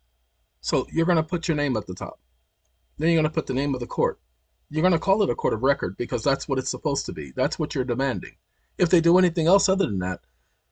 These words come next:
you'll find out that you can actually go after the judge's bond.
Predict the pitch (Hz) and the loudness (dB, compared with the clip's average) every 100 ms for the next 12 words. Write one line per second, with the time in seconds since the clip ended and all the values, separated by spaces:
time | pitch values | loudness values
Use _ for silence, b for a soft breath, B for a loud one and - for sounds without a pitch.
0 | _ _ _ _ - 147 139 143 127 131 | _ _ _ _ 0 0 2 0 2 2
1 | 135 - 113 131 127 120 127 - 131 123 | 0 -2 -4 -2 -2 -2 -2 0 2 2
2 | 117 - 120 117 - 113 113 139 120 101 | -2 -2 0 2 0 -4 0 0 0 -6
3 | - 101 92 95 | -2 -2 -2 -6